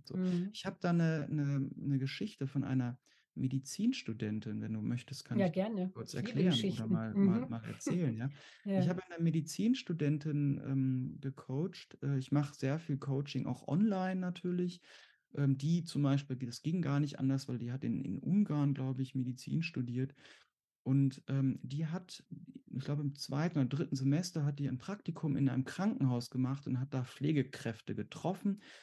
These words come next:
Speaker 1: Und irgendwie ist das in dem Moment, ähm, hat sie überhaupt keinen, sie, sie hat totale Hemmungen gehabt, weiter zu studieren, ja?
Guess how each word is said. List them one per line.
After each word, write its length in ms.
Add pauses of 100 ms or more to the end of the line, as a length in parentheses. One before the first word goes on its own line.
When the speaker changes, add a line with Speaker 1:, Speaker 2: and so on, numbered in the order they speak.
Speaker 1:
Und 160
irgendwie 800 (380)
ist 280
das 380
in 200
dem 140
Moment, 640
ähm, 300
hat 140
sie 100
überhaupt 220
keinen, 500
sie, 180
sie 180
hat 140
totale 320
Hemmungen 580
gehabt, 520
weiter 320
zu 140
studieren, 920 (120)
ja? 300